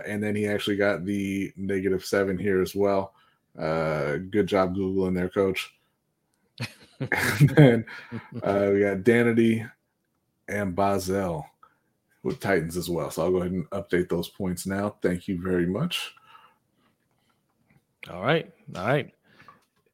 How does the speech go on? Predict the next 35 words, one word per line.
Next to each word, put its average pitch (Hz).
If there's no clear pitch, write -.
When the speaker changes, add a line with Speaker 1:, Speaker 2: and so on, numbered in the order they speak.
Speaker 2:
Is 107
that 113
the 117
only, 120
is 113
that, 113
that's, 117
that's 110
the 117
one 117
trivia 131
question, 131
or 113
you 107
had 101
another 90
one? 80
Speaker 1:
No, 143
that's 160
it. 151
Speaker 2:
That's 123
it. 120
Speaker 1:
We 147
only, 151
Speaker 2:
Okay. 127
Speaker 1:
we 143
only 160
do 151
one 147
a 127
week. 135
Speaker 2:
That's -
right. -
All 107
right. 131